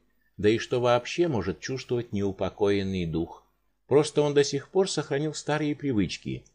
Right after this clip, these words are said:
Зимой жаловался на мороз, летом на жару, в дождь ворчал, что мокро, а в туман, что ничего не видно.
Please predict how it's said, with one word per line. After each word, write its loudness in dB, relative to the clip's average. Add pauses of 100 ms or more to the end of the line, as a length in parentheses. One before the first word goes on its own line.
Зимой 2
жаловался 0
на -4
мороз, -2
летом 0
на -2
жару, 0 (240)
в -2
дождь 2
ворчал, -2
что -4
мокро, 0 (280)
а -2
в -6
туман, 2
что -4
ничего -2
не -2
видно. -6